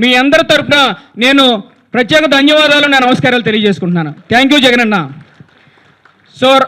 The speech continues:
ఆంధ్రప్రదేశ్లో ఉన్న ప్రతి కళాకారుడు ఈ సద్వినియోగాన్ని వినియోగించుకొని, ప్రతి ఏరియాలో ఉన్న, అక్కడ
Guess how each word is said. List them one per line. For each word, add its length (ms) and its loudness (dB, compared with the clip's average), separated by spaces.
ఆంధ్రప్రదేశ్లో 800 2
ఉన్న 100 0
ప్రతి 240 0
కళాకారుడు 580 2
ఈ 40 2
సద్వినియోగాన్ని 640 2
వినియోగించుకొని, 640 0
ప్రతి 220 0
ఏరియాలో 300 0
ఉన్న, 100 -2
అక్కడ 160 -2